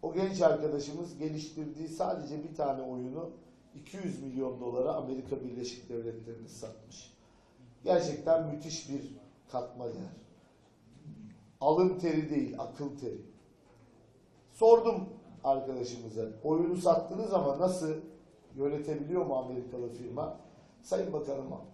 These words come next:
aslına bakarsanız çok iyi götürmüyorlar ama önemli değil. Biz zaten yeni oyunumuzu yazmaya başladık." dedi. Ama şunu da ilave etti. "Sayın Bakanım, iki yüz milyon dolara biz oyunumuzu sattık.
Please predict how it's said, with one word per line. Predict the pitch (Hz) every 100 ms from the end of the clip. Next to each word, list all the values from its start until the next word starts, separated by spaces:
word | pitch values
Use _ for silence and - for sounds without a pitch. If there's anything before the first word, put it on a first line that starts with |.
| -
aslına | 160 - 160 156
bakarsanız | 151 151 143 143 143 147 -
çok | 156 -
iyi | 143 135
götürmüyorlar | 139 - 151 135 135 170
ama | 151 - 190
önemli | 190 185 165 156
değil. | 135 127 135
Biz | 139
zaten | 151 143 156 151
yeni | 139 147
oyunumuzu | 151 139 127 123 120 113 151 165 - - - -
yazmaya | 135 143 127 123 139 135
başladık." | 120 117 120 117 110 -
dedi. | - - - - - - -
Ama | - 220 208
şunu | 190 190 175
da | 156
ilave | 143 143 139 139
etti. | 135 - 139 143 - - - - -
"Sayın | - 190 190
Bakanım, | 175 170 170
iki | 165 196
yüz | 196 151
milyon | 156 147 151 139
dolara | 139 131 131 131
biz | 147 - - - - - -
oyunumuzu | 139 147 156 147 139 131
sattık. | 131 147 139 - 175